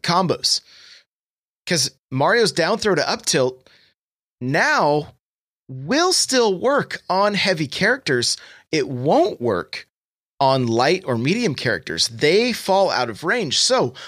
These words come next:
what I've started doing is, okay, what works after a down throw? Is this a, is this still a viable option for combo at low percent? Well, a down throw to a down tilt, to a down tilt, to another down throw,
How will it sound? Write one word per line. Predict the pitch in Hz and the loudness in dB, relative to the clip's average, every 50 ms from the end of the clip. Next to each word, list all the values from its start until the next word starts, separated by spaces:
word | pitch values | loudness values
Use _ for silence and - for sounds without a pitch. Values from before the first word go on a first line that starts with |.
| - - | -20 -12
what | - 127 151 170 175 | -2 0 2 2 2
I've | 165 165 156 | 2 2 2
started | - 180 175 160 147 139 | 2 4 2 2 2 0
doing | 180 254 269 233 165 | 0 2 2 4 2
is, | 135 117 139 | 2 2 2
okay, | 143 135 - 143 156 220 220 | 0 0 0 0 0 0 -2
what | - 123 117 120 120 139 175 247 269 - | -4 -10 -10 -6 0 0 0 0 0 -4
works | 170 151 147 175 233 254 240 - - - - | -8 -4 0 2 2 2 2 0 -2 -2 0
after | 139 160 180 - - 170 160 151 | 0 -2 -2 -2 -4 -2 0 0
a | 135 | 0
down | 120 127 127 151 190 196 | 0 0 0 0 -2 -4
throw? | - - 104 90 71 - _ | -4 -4 -4 -4 -4 -8 _
Is | - 202 233 277 285 247 208 151 135 | -4 -2 -2 0 -2 -2 -4 -4 -2
this | 131 190 226 220 - - - - | 0 0 2 2 2 0 -2 -2
a, | 151 151 143 131 123 - - - - - - | -2 0 0 -2 -4 -6 -14 -20 -16 -4 -2
is | 190 247 269 240 190 | 0 0 2 0 0
this | 185 214 226 208 | 0 0 0 0
still | - - 220 214 185 | 0 2 2 2 2
a | 147 | 2
viable | 117 139 131 135 170 180 156 147 139 - | 2 0 2 2 2 2 2 0 -2 0
option | - 135 156 - - - 131 113 | 0 0 0 0 -2 -2 -2 -4
for | 104 - - 147 151 147 127 | -8 -4 -2 0 0 0 0
combo | - - - 147 165 175 156 127 107 - - | -2 -4 -2 0 0 0 0 -2 -4 -4 -2
at | - 127 131 123 - | -2 0 0 -2 -2
low | 127 123 123 120 | -2 0 0 0
percent? | 117 - 113 - - - 160 143 - - _ - - - - - - - _ _ _ _ _ _ _ _ _ _ | -2 -4 -4 -2 0 0 0 -2 -4 -8 _ -20 -20 -18 -18 -18 -20 -20 _ _ _ _ _ _ _ _ _ _
Well, | 135 143 147 143 | 0 2 4 4
a | 131 | 2
down | 104 - 139 143 170 208 214 | 2 0 0 2 2 0 0
throw | 185 190 202 208 208 226 240 240 - - _ _ _ - | 0 0 2 2 4 2 2 0 -4 -14 _ _ _ -2
to | - 185 151 135 | 0 2 2 0
a | |
down | 104 - 131 123 131 170 190 185 | 0 2 0 2 2 0 0 0
tilt, | - 214 214 226 190 - _ _ | 0 2 2 2 0 -2 _ _
to | - 170 131 127 | -2 0 0 0
a | |
down | 113 98 127 120 131 160 180 | 0 0 0 0 2 0 0
tilt, | 180 - 202 214 214 214 - _ | 0 0 0 0 0 -2 -4 _
to | - 165 139 | 0 0 2
another | 127 117 117 123 135 147 135 | 2 2 2 2 2 2 0
down | 123 98 120 117 139 175 185 | 2 0 0 0 0 0 -2
throw, | 185 190 202 214 220 233 226 | -2 0 0 2 2 2 0